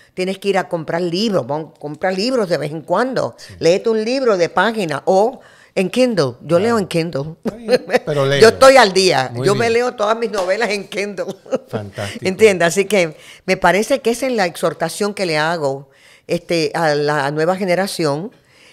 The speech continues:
Speaker 1: que no, no se den por vencidos. Y yo sé que hay muchos jóvenes
Speaker 2: Sí.
Speaker 1: que están en ese plan, en el
Speaker 2: Sí.
Speaker 1: plan de trabajar y de
Speaker 2: Y de echar
Speaker 1: trabajar en
Speaker 2: pa'lante.
Speaker 1: pos de ese futuro.
Speaker 2: Sí, sí.
Speaker 1: Ese,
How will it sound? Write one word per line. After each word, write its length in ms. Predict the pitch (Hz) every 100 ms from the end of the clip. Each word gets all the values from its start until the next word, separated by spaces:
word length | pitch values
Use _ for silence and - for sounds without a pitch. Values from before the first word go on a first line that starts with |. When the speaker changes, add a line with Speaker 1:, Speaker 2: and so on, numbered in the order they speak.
| _
Speaker 1:
que 540 | 180 165 156 151 151 143
no, 320 | 147 190 262
no 100 | 160
se 140 | 175 196
den 160 | 202
por 180 | 208 214
vencidos. 720 | 233 226 202 180 180 180 - _ _ _ _ _ _ _
Y 200 | 180 160
yo 120 | 151 185
sé 220 | 208 190
que 80 | 165
hay 80 |
muchos 400 | 156 185 214 - 139
jóvenes 600 | 131 123 123 127 - -
Speaker 2:
Sí. 60 | 254 147 _ -
Speaker 1:
que 80 | 160
están 340 | - 165 175
en 160 | 143 143
ese 280 | 160 - 135
plan, 400 | 139 131 127 123
en 140 | 127
el 40 | 127
Speaker 2:
Sí. 60 |
Speaker 1:
plan 220 | 151 156
de 80 | 160
trabajar 800 | 156 120 117 113 139 147 143 139 _ - - _
y 60 | 160
de 20 |
Speaker 2:
Y 20 |
de 80 | 147
echar 80 | - 135
Speaker 1:
trabajar 280 | 131 151 185
en 60 | 113
Speaker 2:
pa'lante. 240 | 117 123
Speaker 1:
pos 220 | 190 208
de 100 | 160
ese 180 | 147 175
futuro. 580 | - 151 - 135 127 131
Speaker 2:
Sí, 60 | -
sí. 60 |
Speaker 1:
Ese, 300 | 156 185 180